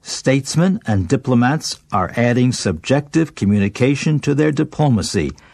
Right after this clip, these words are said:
and bringing greater understanding in the world. So be it. Focus on some part of the world that has been impoverished and short of food. People are eating.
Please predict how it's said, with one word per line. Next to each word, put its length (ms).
and 240
bringing 400
greater 520
understanding 760
in 100
the 80
world. 560
So 560
be 300
it. 300
Focus 480
on 160
some 240
part 240
of 80
the 80
world 400
that 120
has 160
been 240
impoverished 1040
and 140
short 300
of 120
food. 640
People 320
are 100
eating. 460